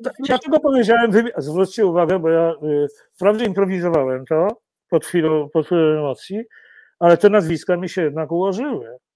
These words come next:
że ja chciałem, żeby Krzysiek Zalewski, który ma tam cztery dychy chyba w tej chwili, Organek Tomek, który ma czterdzieści chyba trzy, dwa, trzy, coś koło tego, a za chwilę powiedziałem Monika Mrotka, która jest młodsza,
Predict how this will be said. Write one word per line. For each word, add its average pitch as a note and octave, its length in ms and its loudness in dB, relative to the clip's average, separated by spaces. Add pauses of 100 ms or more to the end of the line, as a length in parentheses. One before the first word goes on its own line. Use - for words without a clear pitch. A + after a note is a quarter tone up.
(200)
że D3+ 140 -4
ja E3 80 2
chciałem, E3+ 220 -2
żeby E3 220 -2
Krzysiek D#3 440 -6
Zalewski, D3 460 -6
który D3+ 180 -4
ma D3 240 -6
tam C#3 200 -10
cztery C#3+ 280 -6
dychy C3 260 -8
chyba B2 260 -12
w - 60 -20
tej C#3 160 -14
chwili, C#3+ 380 -10 (440)
Organek F3 480 2
Tomek, D#3+ 260 -2
który D#3+ 160 -2
ma D3+ 100 -4
czterdzieści D3 460 -6
chyba D#3 240 -2
trzy, E3+ 520 -2
dwa, D3+ 260 -2
trzy, - 280 -10
coś E3 220 -8
koło E3+ 160 0
tego, D3+ 400 -2 (420)
a D#3+ 60 -2
za E3 180 4
chwilę F3 320 2
powiedziałem E3 380 2
Monika E3 340 0
Mrotka, D3+ 380 -2
która D3+ 180 -2
jest - 300 -8
młodsza, D#3+ 520 2